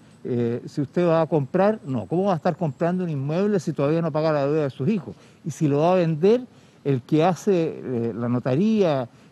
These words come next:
eh, que lleva esto, está obligada a retener parte de este, eh, pago, eh, que va a recibir el vendedor,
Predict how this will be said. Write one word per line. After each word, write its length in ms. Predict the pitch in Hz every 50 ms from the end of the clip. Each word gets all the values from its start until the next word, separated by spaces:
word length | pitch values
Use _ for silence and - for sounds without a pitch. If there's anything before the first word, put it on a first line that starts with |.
| - -
eh, 300 | - 120 113 113 120 110 -
que 100 | - 131
lleva 300 | 123 143 156 147 151 165
esto, 220 | 185 165 - 196
está 180 | 165 - - 185
obligada 580 | 185 175 170 160 151 143 170 175 180 190 190
a 40 | 175
retener 680 | 165 156 156 139 - 165 151 151 202 254 285 262 180 107 - - - - - - _
parte 340 | 170 175 190 180 - - 190
de 160 | 165 160 170
este, 480 | 170 - - - 190 175 160 147 131 - - - - - _ _
eh, 360 | 123 120 117 117 127 - 143 - - _ _ - _ - - _
pago, 500 | 175 160 165 170 180 190 190 185 175 - - 135
eh, 240 | 139 123 117 113 107 -
que 80 | 139
va 120 | 127 131 151
a 20 |
recibir 500 | 165 160 117 - 151 143 151 170 175 185
el 100 | 190 170
vendedor, 600 | 151 165 151 147 139 147 147 156 165 202 240 262